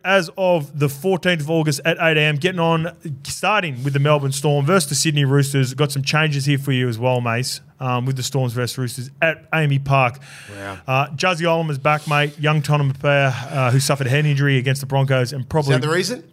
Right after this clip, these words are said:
Speaker 1: he might have probably been dropped regardless. Uh, Alec McDonald is the, the guy who comes in for Ryan Papenhuyzen. Uh, as for the Roosters, they've also
Speaker 2: No
Speaker 1: got a few
Speaker 2: fucking,
Speaker 1: changes.
Speaker 2: um,
Speaker 1: Foulongo?
Speaker 2: Yeah.
Speaker 1: Uh, twenty-second, twenty-two, twenty-three.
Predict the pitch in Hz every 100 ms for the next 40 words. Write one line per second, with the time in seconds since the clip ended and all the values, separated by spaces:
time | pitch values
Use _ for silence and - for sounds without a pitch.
0 | - 127 131 151 147 139 135 123 123 117
1 | 123 113 113 120 123 123 123 - - -
2 | - - 120 151 175 147 147 147 151 151
3 | 135 131 135 135 139 131 139 143 139 135
4 | 139 127 135 139 127 131 123 139 156 165
5 | 185 185 220 208 - - - - 127 151
6 | 180 180 160 156 170 156 135 143 165 247
7 | 254 156 139 254 - 160 226 226 220 214
8 | - - - _ _ _ _ _ _ _
9 | _ _ - - _ _ _ _ _ -
10 | 147 156 170 185 190 233 262 285 233 131
11 | - - - 147 143 - 165 160 - 170
12 | 139 117 113 - 127 - 151 139 147 127
13 | 139 131 135